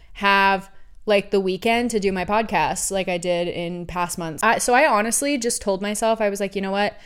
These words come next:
I don't ever want my podcast to feel like something that I have to do." Like, I didn't want it to become something that, like, on top of my, like, jobs,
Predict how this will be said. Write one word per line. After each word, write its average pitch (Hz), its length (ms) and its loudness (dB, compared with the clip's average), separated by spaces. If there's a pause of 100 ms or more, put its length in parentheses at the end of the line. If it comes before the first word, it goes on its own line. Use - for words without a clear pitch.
(380)
I 220 120 8
don't 311 200 2
ever 220 240 6
want 208 320 0
my 190 140 -4
podcast 190 640 -2
to 185 80 -10
feel 185 220 -4
like 185 160 -4
something 190 580 -6
that 190 140 -2
I 180 80 0
have 175 440 -6
to - 80 -10
do." - 360 -12 (160)
Like, 233 180 2
I 240 80 6
didn't 254 280 0
want 220 160 0
it 226 80 -2
to 240 60 -2
become 208 280 -2
something 208 460 -2
that, 190 220 2
like, 185 400 0 (920)
on 220 200 4
top 202 300 2
of 220 140 -2
my, 208 140 2
like, 196 220 0
jobs, 185 680 2